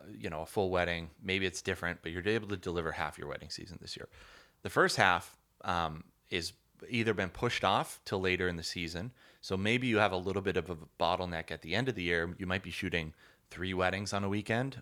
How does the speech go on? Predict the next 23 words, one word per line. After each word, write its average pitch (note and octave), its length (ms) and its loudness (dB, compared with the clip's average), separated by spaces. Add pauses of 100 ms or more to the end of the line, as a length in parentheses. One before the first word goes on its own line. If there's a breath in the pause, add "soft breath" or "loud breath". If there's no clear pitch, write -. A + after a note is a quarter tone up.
(240)
two F#2 160 -2
weddings G#2 300 4
on G#2 100 2
a G#2 40 0
weekend, A#2 360 0
maybe B2+ 380 2 (160)
at G2 100 -4
the G#2 100 -2
end A2+ 100 0
of A#2+ 80 0
this A#2+ 160 -2
year. C3+ 220 0 (300 loud breath)
I G#2 60 0
think C#3+ 140 2
for B2+ 120 4
a G#2+ 60 6
majority G#2 580 6
of F#2 140 6
us, E2+ 180 4
though, E2 300 2 (420 soft breath)
everyone's G#2 300 2
postponed E2 520 -4
until D2+ 340 -6